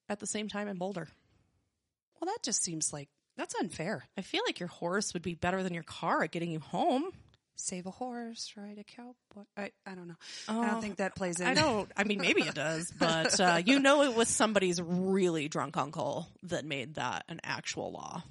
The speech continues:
Speaker 2: Yeah, drinking and riding probably is a bad idea if you're in a downtown area because nobody wants to.
Speaker 1: <laughs>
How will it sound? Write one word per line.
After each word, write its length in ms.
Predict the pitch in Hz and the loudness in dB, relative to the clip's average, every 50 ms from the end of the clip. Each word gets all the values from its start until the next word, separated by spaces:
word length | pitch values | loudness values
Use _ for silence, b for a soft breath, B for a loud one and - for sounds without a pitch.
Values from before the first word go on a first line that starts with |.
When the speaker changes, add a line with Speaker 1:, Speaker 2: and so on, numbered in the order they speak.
| - | -2
Speaker 2:
Yeah, 240 | - 202 190 175 175 | 4 6 8 8 8
drinking 460 | 170 - 196 208 220 233 254 226 214 | 6 6 4 2 2 2 2 2 4
and 120 | 190 185 170 | 2 4 4
riding 300 | 165 160 160 165 151 147 | 4 4 4 4 0 0
probably 380 | - 175 160 170 160 165 160 | 2 2 2 2 2 0 0
is 120 | 147 143 156 | -2 -2 -4
a 60 | 147 | -6
bad 320 | 147 - - 139 143 147 | -4 -4 -6 -4 -2 -2
idea 380 | 151 147 147 151 165 147 147 156 - | -2 -2 -4 -4 -4 -4 -4 -4 -6
if 160 | 151 - - | -8 -10 -6
you're 140 | 160 151 151 | -6 -6 -4
in 140 | - - 151 | -4 -6 -8
a 80 | 139 | -8
downtown 560 | 143 - 147 135 143 143 143 - 160 147 147 - | -8 -8 -8 -6 -6 -6 -6 -6 -8 -8 -8 -8
area 380 | - 139 135 143 151 156 156 | -8 -8 -6 -6 -6 -6 -6
because 440 | 156 156 - - 156 143 147 - - _ _ - | -6 -8 -8 -8 -12 -12 -12 -16 -18 _ _ -18
nobody 420 | - 165 160 160 156 151 151 143 | -14 -10 -4 -4 -2 -2 0 0
wants 220 | - - 131 - - | -2 -2 -2 -2 -2
to. 80 | 160 - | -2 -4
Speaker 1:
<laughs> 40 | - | -6